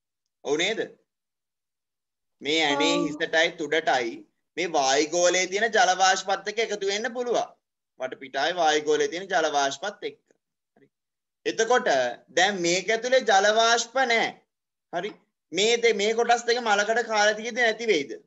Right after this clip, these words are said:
Speaker 1: මේ කොටස් දෙක. ජල වාෂ්ප නැත්තම්.
Speaker 2: මලකඩ කාලා නැහැ.
Speaker 1: මලකඩ කාලා නැහැ. මෙයාලා මොකද කරන්නේ? වායුගෝලයෙන් ජල වාෂ්ප අරගෙන මේ දෙන මොකද කරන්නේ?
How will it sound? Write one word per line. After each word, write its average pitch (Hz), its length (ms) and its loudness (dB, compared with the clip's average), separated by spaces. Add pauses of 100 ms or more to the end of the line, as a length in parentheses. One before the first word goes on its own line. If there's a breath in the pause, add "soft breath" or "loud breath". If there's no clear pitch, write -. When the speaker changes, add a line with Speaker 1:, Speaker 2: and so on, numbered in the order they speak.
(140)
Speaker 1:
මේ 165 160 -8
කොටස් 127 320 -6
දෙක. 101 180 -14 (720)
ජල 151 200 0
වාෂ්ප 156 320 -2
නැත්තම්. 151 440 -10 (1300)
Speaker 2:
මලකඩ 294 300 -8
කාලා 311 220 -2
නැහැ. 339 160 -4 (640)
Speaker 1:
මලකඩ 147 400 -2
කාලා 156 260 0
නැහැ. 131 220 -6 (360)
මෙයාලා 226 420 4
මොකද 226 180 2
කරන්නේ? 233 380 0
වායුගෝලයෙන් 208 760 4
ජල 185 260 6
වාෂ්ප 208 420 2
අරගෙන 196 460 2
මේ 190 180 -2
දෙන 214 240 -2
මොකද 233 200 0
කරන්නේ? 143 400 -2